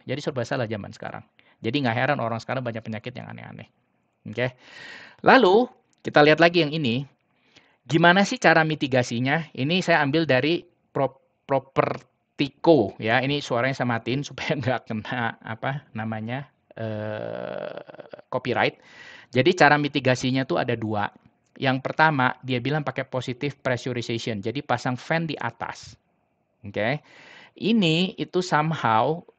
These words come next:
sedot udara dari luar, dia akan push angin ke dalam. Otomatis air pressure-nya itu naik gitu loh. Dia akan stop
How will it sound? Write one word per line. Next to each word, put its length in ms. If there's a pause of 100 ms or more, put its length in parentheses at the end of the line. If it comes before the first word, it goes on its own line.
(100)
sedot 400
udara 320
dari 240
luar, 400
dia 240
akan 240 (160)
push 480
angin 240
ke 160
dalam. 480 (880)
Otomatis 960 (240)
air 160
pressure-nya 560
itu 320 (240)
naik 320 (160)
gitu 160
loh. 160 (800)
Dia 160
akan 240
stop 400